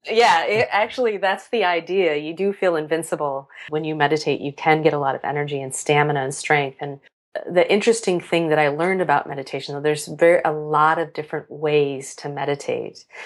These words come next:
Speaker 2: And meditation can be helpful in a lot of different ways. And there's no one way. Like, at that time when I was meditating, I was very snooty about it. And I was like,
Speaker 1: Oh, yeah.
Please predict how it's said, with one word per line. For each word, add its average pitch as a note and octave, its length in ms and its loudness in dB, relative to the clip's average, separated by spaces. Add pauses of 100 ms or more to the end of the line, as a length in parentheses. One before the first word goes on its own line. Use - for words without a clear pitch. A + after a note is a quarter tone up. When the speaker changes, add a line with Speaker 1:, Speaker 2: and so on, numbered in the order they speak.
(380)
Speaker 2:
And D#3 220 0
meditation D3+ 680 2
can D3 420 -2
be C#3+ 100 -2
helpful D#3 440 0
in C3+ 120 -8
a B2+ 60 -8
lot B2+ 240 -6
of A#2 80 -12
different - 260 -10
ways. C3 240 -4
And D#3 80 4
there's D#3+ 240 2
no F#3 260 6
one E3+ 440 0
way. C#3+ 360 -2
Like, C#3 200 -6
at - 300 -4
that A3 220 4
time F#3 220 -4
when E3+ 140 -2
I D3+ 80 -2
was D3 180 -4
meditating, C#3+ 400 -4
I B2+ 40 -2
was C#3 100 -6
very D3+ 200 4
snooty C#3+ 480 0
about B2+ 300 0
it. C3+ 160 -4
And C#3+ 80 -6
I C3+ 60 -4
was C3 240 -6
like, - 160 4
Speaker 1:
Oh, F2 120 4
yeah. D#2 340 -2